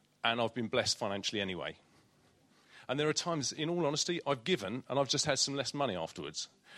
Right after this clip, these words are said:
But you don't always reap in the same way that you sow. Sorry, I'm just trying to demystify some of the s-,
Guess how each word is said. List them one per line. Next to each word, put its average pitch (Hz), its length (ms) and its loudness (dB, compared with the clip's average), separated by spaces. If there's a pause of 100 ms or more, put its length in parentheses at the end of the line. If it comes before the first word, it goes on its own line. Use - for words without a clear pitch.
(340)
But 151 200 6
you 151 120 -2
don't 185 340 4
always 156 360 2
reap 143 340 0
in 127 100 -2
the 123 60 0
same 143 380 4
way 127 180 2
that 110 200 -4
you 127 100 -4
sow. 104 480 4
Sorry, 185 260 2
I'm 165 120 4
just 185 180 2
trying 190 160 2
to 143 60 -2
demystify 151 760 0
some 147 280 4
of 117 100 -4
the - 60 -4
s-, - 180 2